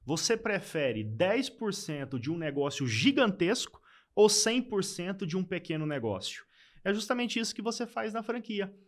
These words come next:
Você cresce com o dinheiro dos outros, você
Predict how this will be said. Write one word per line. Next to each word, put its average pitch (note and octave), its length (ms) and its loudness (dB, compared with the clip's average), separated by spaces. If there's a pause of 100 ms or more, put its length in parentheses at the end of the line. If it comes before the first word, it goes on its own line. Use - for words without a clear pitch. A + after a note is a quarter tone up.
(220)
Você F3 420 0
cresce A3+ 580 2
com A3 160 -6
o G#3 40 0
dinheiro E3+ 380 0
dos F#3 220 -4
outros, - 640 -4
você C#3+ 420 -4